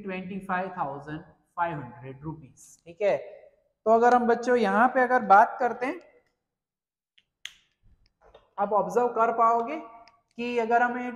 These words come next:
total इनका basic पे, क्योंकि हम नीचे तो यहाँ पे सबका total ही करने वाले हैं,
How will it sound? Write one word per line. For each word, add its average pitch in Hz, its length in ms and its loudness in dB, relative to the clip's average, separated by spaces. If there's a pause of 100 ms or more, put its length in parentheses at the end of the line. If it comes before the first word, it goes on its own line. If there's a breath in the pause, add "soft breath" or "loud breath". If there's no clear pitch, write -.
total 247 380 0
इनका 269 280 0
basic 214 400 6 (140)
पे, 202 120 0
क्योंकि 208 240 -8
हम 226 100 -4
नीचे 214 240 -6
तो 233 100 0
यहाँ 226 140 0
पे 226 100 -6
सबका 233 320 -8
total 220 300 -4
ही 226 60 -6
करने 220 300 -2
वाले 220 220 0
हैं, 330 140 -10